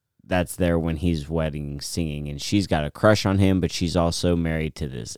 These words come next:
asshole. What's her name? 'Cause it's, it's like a, almost an alliteration between the first and last name. Julia Gulia.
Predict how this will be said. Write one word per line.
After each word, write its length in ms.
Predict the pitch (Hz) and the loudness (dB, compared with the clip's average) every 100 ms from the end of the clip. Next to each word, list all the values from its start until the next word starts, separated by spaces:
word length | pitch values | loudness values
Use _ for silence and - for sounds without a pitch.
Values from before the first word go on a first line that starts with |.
| - | -2
asshole. 640 | 92 98 101 - 98 95 - _ _ _ _ | 2 4 2 4 6 4 2 _ _ _ _
What's 220 | - 123 123 | -2 0 4
her 140 | 117 | 6
name? 480 | 107 98 87 78 76 - | 6 6 4 0 -4 0
'Cause 200 | 104 92 | 0 2
it's, 280 | 85 - - - | -2 -8 -16 -12
it's 220 | 87 - | -8 0
like 260 | 95 90 82 | 2 2 -2
a, 320 | 78 76 76 - _ _ _ _ _ _ _ - | -6 -6 -10 -16 _ _ _ _ _ _ _ -8
almost 300 | 95 104 98 | 0 0 0
an 80 | 92 | -2
alliteration 760 | 82 85 85 78 80 87 - 78 | 0 0 0 0 -2 -2 -6 -8
between 380 | 76 - 82 | -8 -4 -4
the 80 | 78 | -4
first 300 | - 82 80 | -6 -6 -6
and 100 | 78 | -8
last 260 | 76 76 - | -8 -10 -10
name. 240 | 76 71 - _ _ _ | -12 -12 -18 _ _ _
Julia 500 | - 101 107 110 107 | 2 6 8 8 6
Gulia. 760 | 87 90 92 87 82 67 58 | 6 4 4 4 2 -2 -6